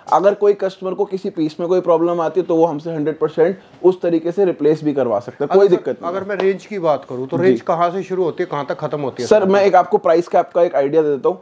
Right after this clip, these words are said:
Speaker 1: हम लोगों के पास में जो हमारी शर्ट्स की स्टार्टिंग है, बड़ों की शर्ट्स की स्टार्टिंग है, टू सिक्सटी से लेकर फ़ाइव हंड्रेड के ब्रैकेट के बीच में सारी शर्ट्स हैं, बॉक्स पैकिंग शर्ट्स हैं। जितने पीस जाते हैं उसके साथ में उसके उतने कैरी बैग्स जाते हैं।
Speaker 2: अच्छा।
Speaker 1: साथ ही साथ आपको उसकी ब्रांडिंग की एसेसरीज के हिसाब से मैं आपको एक बार दिखा देता हूँ,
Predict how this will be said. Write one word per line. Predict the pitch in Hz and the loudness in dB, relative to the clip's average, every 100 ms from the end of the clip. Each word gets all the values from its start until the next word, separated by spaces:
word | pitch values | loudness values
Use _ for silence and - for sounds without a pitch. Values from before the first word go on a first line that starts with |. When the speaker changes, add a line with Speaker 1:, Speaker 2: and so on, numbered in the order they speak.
| _ 160 | _ -4
Speaker 1:
हम | 170 | 0
लोगों | 180 180 | 2 2
के | 180 180 | -2 0
पास | 170 156 170 | 0 0 -2
में | 165 | -2
जो | 180 | 0
हमारी | 160 170 | 2 0
शर्ट्स | 170 156 156 - | 2 2 2 0
की | 175 | -8
स्टार्टिंग | - - 120 127 127 | 0 0 0 -2 -2
है, | |
बड़ों | 127 151 170 | 2 4 2
की | 165 | -2
शर्ट्स | 156 135 - | -4 -6 -6
की | 147 | -6
स्टार्टिंग | 135 123 135 156 | -4 -2 -2 -2
है, | |
टू | 170 - 196 | -2 2 2
सिक्सटी | 190 180 185 | 0 -6 -4
से | 175 165 | 0 0
लेकर | 156 196 | 2 0
फ़ाइव | 190 160 160 | 0 0 0
हंड्रेड | 156 160 151 | 0 -2 -2
के | 170 | -2
ब्रैकेट | 143 143 143 | -2 -2 -2
के | 120 143 | -2 0
बीच | 127 139 | 0 -2
में | 139 | 0
सारी | 156 135 | 2 0
शर्ट्स | - 127 123 - | 2 0 2 -2
हैं, | - - - - | -2 -10 -20 -4
बॉक्स | 135 190 - | 4 4 4
पैकिंग | 196 175 190 | 0 0 -4
शर्ट्स | - 175 170 196 | 2 2 2 -2
हैं। | 190 _ _ - | -8 _ _ -6
जितने | 139 190 226 233 | 0 0 0 -4
पीस | 233 220 | -4 -2
जाते | 180 151 139 | 0 -2 -2
हैं | 127 - _ 175 | -10 -10 _ -4
उसके | 180 220 202 | -2 0 2
साथ | 190 175 | 2 0
में | 185 | -2
उसके | 185 - 185 | -6 -2 -4
उतने | 175 175 | -2 -4
कैरी | 139 127 143 | 0 0 2
बैग्स | 160 156 | 2 2
जाते | 151 135 143 | -2 -2 -4
हैं। | 156 - | -6 -10
Speaker 2:
अच्छा। | 151 - | -20 -4
Speaker 1:
साथ | 165 165 185 | 2 2 2
ही | 208 | 0
साथ | 214 202 202 | 2 2 2
आपको | 175 170 202 | 0 0 -2
उसकी | 190 185 - 196 | 0 -2 -2 -4
ब्रांडिंग | 156 156 180 196 | 0 0 0 0
की | 196 | 0
एसेसरीज | 190 165 165 175 180 | -2 -4 -4 -6 -6
के | - 185 | -2 -2
हिसाब | 175 160 | 2 0
से | - 180 | 2 2
मैं | 175 | 2
आपको | - 185 | 0 -2
एक | 165 | 2
बार | 175 | 0
दिखा | 160 156 156 | 0 -2 0
देता | 165 156 | 0 -2
हूँ, | 190 | -8